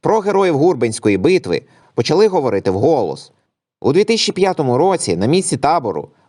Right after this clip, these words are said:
було відкрито меморіальний комплекс Гурби Антонівці, а кожного року в квітні сюди приїжджали тисячі людей,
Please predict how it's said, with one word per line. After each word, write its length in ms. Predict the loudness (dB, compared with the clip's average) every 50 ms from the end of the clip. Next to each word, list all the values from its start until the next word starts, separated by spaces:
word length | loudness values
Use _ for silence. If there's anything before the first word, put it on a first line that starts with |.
| _ _ -4
було 220 | 0 2 2 2
відкрито 420 | 0 -2 -2 -2 -2 0 0 0 0
меморіальний 580 | 0 2 0 0 0 0 0 0 -2 -4 -4
комплекс 480 | -2 -2 -2 -2 0 -2 -4 -4 -4 -2
Гурби 300 | 0 0 0 2 0 -2
Антонівці, 720 | -2 -2 -2 0 0 0 -2 -4 -10 -12 -12 -14 -16 -16 _ _ _ _ -10
а 120 | -8 -6
кожного 460 | -4 -2 -2 -2 -2 -2 -2 -2 0 0
року 400 | 0 0 0 0 -2 -6 -8 -8 _ _ _ _ _
в 60 | _
квітні 340 | -2 0 0 0 2 0 0
сюди 240 | 0 0 0 0 0
приїжджали 500 | 0 0 0 0 0 2 2 0 0 0
тисячі 420 | 0 -2 -4 -4 -4 -4 0 2
людей, 420 | 2 2 2 2 0 0 -2 -4